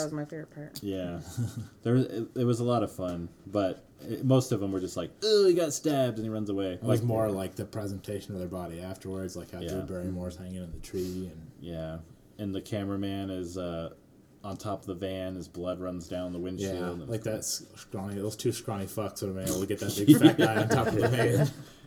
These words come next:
Speaker 2: And, and only one was there at the time, so it would have had to been like, do some fucking heavy squats.
Speaker 3: There's no,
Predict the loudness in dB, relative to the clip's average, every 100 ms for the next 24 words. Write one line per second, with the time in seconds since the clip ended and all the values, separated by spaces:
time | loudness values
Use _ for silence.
0 | -4 6 8 8 8 8 10 10 8 10
1 | 10 10 8 4 4 6 6 4 4 6
2 | 6 6 8 8 6 6 4 2 -6 -6
3 | -4 -4 -8 -10 -8 -2 -2 0 4 6
4 | 6 2 2 2 2 4 4 8